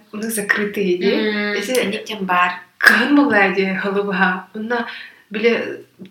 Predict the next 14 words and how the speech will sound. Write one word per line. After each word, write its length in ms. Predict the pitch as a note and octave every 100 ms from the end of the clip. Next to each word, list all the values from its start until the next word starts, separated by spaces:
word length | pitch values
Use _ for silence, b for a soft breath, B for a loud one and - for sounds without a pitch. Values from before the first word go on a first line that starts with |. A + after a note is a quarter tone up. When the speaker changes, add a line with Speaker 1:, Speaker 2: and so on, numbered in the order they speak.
| -
Speaker 1:
хаханан 640 | - A3 A3 G#3 G3+ A3+
хаян 400 | A#3 G3+ G3+ G#3 G#3
ул 80 |
рухтах 280 | G3+ - F#3+
бу 60 | G3
поэма 320 | - G3 G#3
Speaker 2:
Ага. 100 | G#3
Speaker 1:
регион 200 | G#3 G3+
тиде 160 | A#3 G#3+
растрачивай, 520 | G3 G3 G3 F#3+ F#3+
сиком 300 | F#3+ - G3
маккай 380 | F#3 - G#3 G3+
Speaker 2:
Ага. 80 | G3
Speaker 1:
ген. 160 | G3